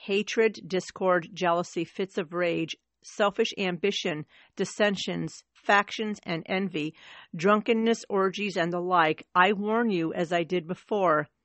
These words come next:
that those who live like this will not inherit the kingdom of God." So there's plenty of other sins here.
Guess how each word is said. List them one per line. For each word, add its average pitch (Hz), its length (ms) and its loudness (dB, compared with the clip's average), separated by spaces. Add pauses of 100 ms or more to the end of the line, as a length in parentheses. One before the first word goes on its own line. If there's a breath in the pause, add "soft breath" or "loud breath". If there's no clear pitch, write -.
(480 soft breath)
that 185 200 2
those 196 360 2
who 226 140 -6
live 196 320 -2
like 190 300 2
this 175 320 -2
will 214 400 -2
not 202 320 2
inherit 185 680 -6
the - 80 -8
kingdom 165 400 -8
of 156 160 -4
God." 165 280 2
So 202 140 -4
there's 180 160 -2
plenty 220 300 -6
of 214 80 -2
other 190 280 0 (280)
sins 240 400 -2
here. 160 280 -4